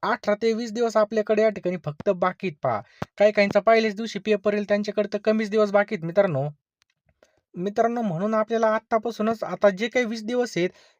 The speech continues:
या वीस दिवसामध्ये आपल्याला जीवाचं रान करायचं आहे मित्रांनो. रात्रीचा दिवस एक करायचा आहे, संपूर्ण रिव्हिजन मारायची आहे मित्रांनो. जास्त अभ्यास केल्याने काही फरक पडत नाही,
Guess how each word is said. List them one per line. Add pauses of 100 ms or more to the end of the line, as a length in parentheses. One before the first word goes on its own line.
या
वीस
दिवसामध्ये
आपल्याला (360)
जीवाचं
रान
करायचं
आहे
मित्रांनो.
रात्रीचा
दिवस
एक
करायचा
आहे, (420)
संपूर्ण
रिव्हिजन
मारायची
आहे
मित्रांनो. (180)
जास्त
अभ्यास
केल्याने
काही
फरक
पडत
नाही,